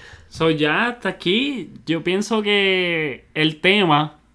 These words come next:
creo que el poll de, eh, esta semana va a ser si en algún momento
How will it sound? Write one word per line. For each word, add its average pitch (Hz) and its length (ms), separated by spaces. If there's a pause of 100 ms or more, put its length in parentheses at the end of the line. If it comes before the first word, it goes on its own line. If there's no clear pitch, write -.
(800)
creo 170 240
que 175 260
el 143 200
poll 160 360
de, 185 240
eh, 170 640
esta 151 220
semana 160 440
va 160 100
a 156 40
ser 107 420 (460)
si - 160
en 147 60
algún 143 420
momento 160 840